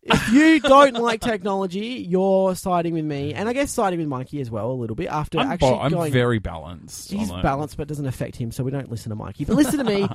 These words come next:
Speaker 2: <laughs>
Speaker 1: if you wanna give us your view on technology or just something, like, cool or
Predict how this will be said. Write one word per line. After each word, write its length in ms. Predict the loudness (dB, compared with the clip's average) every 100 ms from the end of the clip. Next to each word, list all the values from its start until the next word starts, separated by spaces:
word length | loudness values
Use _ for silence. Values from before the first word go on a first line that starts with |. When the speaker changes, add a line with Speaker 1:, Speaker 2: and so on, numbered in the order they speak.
| -8
Speaker 2:
<laughs> 200 | -20 0
Speaker 1:
if 180 | 2 4
you 80 | 2
wanna 140 | 2
give 160 | 0 2
us 160 | 0
your 520 | -4 2 8 8 8 4
view 240 | 0 -2
on 60 | -2
technology 560 | -4 -4 -2 -2 -2
or 240 | 2 4 4
just 200 | 2 -2
something, 300 | -4 -4 -4
like, 300 | -4 -6 -12 -20 _
cool 460 | -2 4 6 6 4
or 220 | 0